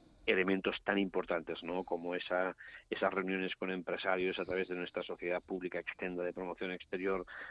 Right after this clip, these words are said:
eh, especializados en diferentes sectores para hablar de ellos, entremezclar esto, como digo, con, eh, con un conocimiento de, a través de nuestra fundación Tres Culturas del Mediterráneo, que es una fundación inédita en el conjunto de, de, de Europa, ¿no? En el con-,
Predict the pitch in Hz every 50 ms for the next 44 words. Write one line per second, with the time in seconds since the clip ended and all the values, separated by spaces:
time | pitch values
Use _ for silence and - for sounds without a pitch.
0 | - - _ - 101 90 87 85 87 90 87 85 85 - - 95 90 - - -
1 | - - 92 92 95 92 - 101 98 98 107 101 98 95 92 - 92 92 90 87
2 | - 92 - - 101 90 - _ - 95 92 92 92 87 - - - 92 92 92
3 | 92 95 92 92 90 90 90 92 95 95 92 - - - - - - - - -
4 | - - - - 110 101 95 - - 98 95 92 - - - 98 95 101 98 -
5 | 107 98 95 92 90 92 95 98 95 98 92 90 - - 98 92 90 90 90 90
6 | 90 87 87 82 - 92 90 98 98 95 - 98 95 95 90 - 95 92 95 95
7 | 95 92 - - 101 95 92 92 90 - - - - - - - - 98 - -
8 | 101 95 95 92 82 90 92 - 95 95 101 95 101 98 98 98 - - 92 -
9 | 95 95 92 90 87 - - 101 101 98 98 98 92 87 - 98 95 - - -
10 | 95 92 - 104 98 95 92 - 95 92 92 90 90 87 - 92 90 101 123 151
11 | 151 131 104 - 98 95 95 - - 98 92 92 87 - 101 98 95 92 90 -
12 | - - - - - - - 123 92 95 104 107 110 104 - - 92 90 92 90
13 | - 92 87 - - 98 95 90 - 95 92 90 90 90 90 87 90 87 87 90
14 | 90 87 87 - 87 87 87 117 123 - 101 87 101 117 110 98 87 - 92 92
15 | 92 90 85